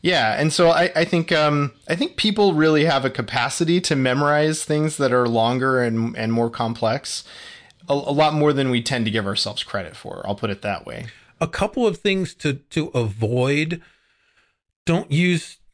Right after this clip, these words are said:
Speaker 2: your favorite sports team or your favorite athlete, because these are the kinds of things that people can find out about on Facebook. If they see that you're a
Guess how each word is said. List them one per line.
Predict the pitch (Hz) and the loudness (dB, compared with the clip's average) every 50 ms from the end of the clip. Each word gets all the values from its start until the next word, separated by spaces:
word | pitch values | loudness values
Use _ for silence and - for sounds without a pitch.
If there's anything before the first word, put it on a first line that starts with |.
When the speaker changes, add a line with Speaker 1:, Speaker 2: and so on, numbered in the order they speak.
| _ - | _ -2
Speaker 2:
your | 143 131 | -2 0
favorite | - - 156 135 135 131 123 | 0 0 0 0 0 -2 -4
sports | - - - - 131 131 127 - - | -8 -8 -6 -4 -4 -4 -4 -8 -12
team | - - 147 143 135 135 135 | -4 -2 0 2 2 2 2
or | 131 | 2
your | 120 117 | 0 -2
favorite | 110 - - 120 123 120 120 - | -2 0 -2 -2 0 -2 -2 -2
athlete, | - 127 131 - - 127 131 131 127 131 - _ | 0 0 0 -2 -2 -2 0 0 0 -4 -4 _
because | 139 131 - - 135 123 - | -4 -2 0 0 0 -2 -2
these | - - 143 139 - | -2 -2 -2 0 0
are | 175 | -2
the | 156 | -2
kinds | 156 - 151 147 139 131 | 0 0 0 2 2 0
of | 131 - | -2 -2
things | _ - 151 147 147 131 | _ -2 0 0 -2 -2
that | - 156 | -4 -4
people | - - 143 131 - 127 | -2 -2 -2 -2 -2 -2
can | - 147 131 120 | 0 0 -2 -2
find | - - 156 139 135 131 | -2 -2 -2 0 2 2
out | 127 131 131 | 2 0 0
about | 123 120 131 123 120 | 0 0 0 0 0
on | 117 110 | -2 -4
Facebook. | - - 127 120 113 - - - 107 101 - | -2 -2 -2 -2 -2 -4 -4 -4 -4 -4 -6
If | 107 | -4
they | - 143 131 | -2 -2 -2
see | - - - 156 139 | 0 0 -2 0 0
that | 135 123 127 | 0 -2 0
you're | 127 123 120 120 | 0 0 0 0
a | 117 | -2